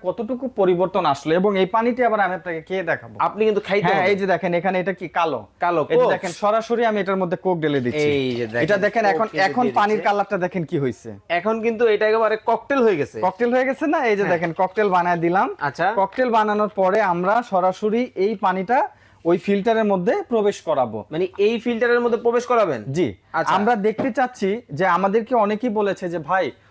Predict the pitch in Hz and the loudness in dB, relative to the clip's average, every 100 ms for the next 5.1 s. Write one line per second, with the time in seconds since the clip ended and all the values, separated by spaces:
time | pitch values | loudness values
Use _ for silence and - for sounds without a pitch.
0 | _ 123 151 202 196 208 208 190 - 165 | _ -2 0 0 0 -2 -2 -4 0 0
1 | 151 131 - 120 104 135 131 104 170 180 | 2 -2 -4 -8 -8 -8 -6 -2 -2 -2
2 | 180 180 170 160 180 175 165 - 107 92 | -4 -4 -2 -4 -6 -2 -2 -2 -6 -8
3 | _ - 123 98 151 202 214 220 202 180 | _ -4 -2 -2 -2 2 2 2 0 0
4 | 202 208 202 185 185 190 294 254 220 165 | 0 0 0 0 0 0 -2 0 0 0
5 | 131 | -2